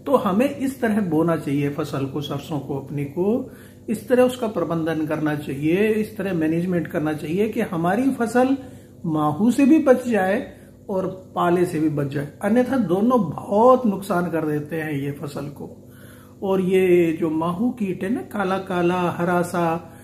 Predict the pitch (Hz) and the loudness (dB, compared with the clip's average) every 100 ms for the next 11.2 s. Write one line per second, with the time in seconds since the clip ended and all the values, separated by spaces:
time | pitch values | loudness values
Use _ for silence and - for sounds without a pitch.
0 | - - 147 151 170 190 185 165 170 170 | -20 -12 -4 0 2 2 2 2 2 0
1 | 160 165 - 165 175 175 - 185 175 180 | 0 0 -2 -4 -2 -4 -2 -4 -2 -2
2 | 170 160 185 156 147 147 - 185 - 185 | -4 -6 -4 -4 -4 -6 -4 -4 -4 -6
3 | - 269 - 226 202 214 - 208 123 - | -2 -2 2 4 4 2 2 -2 -2 2
4 | 214 226 208 196 170 147 160 147 160 247 | 4 6 4 4 0 -2 -4 -2 -2 -4
5 | - - - - - - 160 170 185 - | -10 -20 -20 -20 -12 -6 -2 0 -2 -4
6 | 185 175 170 160 170 160 156 156 170 190 | -4 -4 -4 -2 -2 -2 -4 -6 -6 -8
7 | - - - - - 277 262 302 - 247 | -8 -16 -18 -14 -4 0 2 2 0 -2
8 | 226 247 208 180 190 160 147 143 190 208 | -2 -4 -2 -2 -2 0 -2 -2 -2 -4
9 | - 370 330 262 190 160 262 262 226 160 | -2 -2 2 4 4 4 0 -2 0 2
10 | 165 165 170 202 247 - 226 214 165 143 | 2 0 0 -2 -2 0 0 0 0 -2
11 | 135 | -4